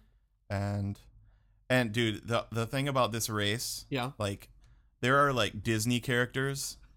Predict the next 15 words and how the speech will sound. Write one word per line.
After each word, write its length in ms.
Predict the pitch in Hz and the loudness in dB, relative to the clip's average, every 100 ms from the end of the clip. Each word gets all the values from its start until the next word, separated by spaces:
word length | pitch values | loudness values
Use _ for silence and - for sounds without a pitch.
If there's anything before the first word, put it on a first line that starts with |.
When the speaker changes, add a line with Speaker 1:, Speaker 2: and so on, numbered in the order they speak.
| - | -6
Speaker 2:
<laughs> 60 | 262 - 170 - | -6 -6 -8 0
Speaker 1:
all 360 | 120 123 131 135 | 6 10 10 8
over 240 | 113 110 120 | 4 2 0
the 100 | 127 | -2
place. 440 | 143 139 180 - | 0 2 2 4
Speaker 2:
Yeah, 300 | 170 156 131 - 147 | 6 8 6 2 -6
of 140 | 135 | 0
course. 180 | 147 123 | 4 4
Speaker 1:
And 340 | 113 110 - - - | 4 0 -8 -12 -6
so 160 | - 135 | -2 2
there's 240 | 131 123 | 2 0
tons 540 | - - 170 170 185 160 | -6 -6 0 2 2 0
of 100 | 139 | 2
opportunities, 880 | 127 117 - 131 117 104 87 - - - - | 2 -2 -2 -2 0 -2 -4 -6 -8 -20 -20
to, 100 | - | -18